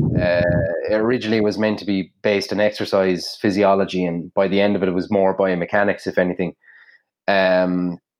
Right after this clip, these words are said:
then personally, uh, my own interests have always centered around lifting weights.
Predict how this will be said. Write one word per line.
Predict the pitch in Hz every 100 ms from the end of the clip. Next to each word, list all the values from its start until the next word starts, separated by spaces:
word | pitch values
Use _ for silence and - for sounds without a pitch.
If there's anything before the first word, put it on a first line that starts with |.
| -
then | 120 107 101 98
personally, | - 123 131 143 151 156 156 135 _
uh, | - 98 92 90 87 - _ -
my | 110 104
own | 110 123 117
interests | 113 113 110 98 - - -
have | 95 95
always | 101 107 98 98 90
centered | - - 95 95 85
around | 90 92 87 82
lifting | 92 - 90
weights. | 85 95 131 - -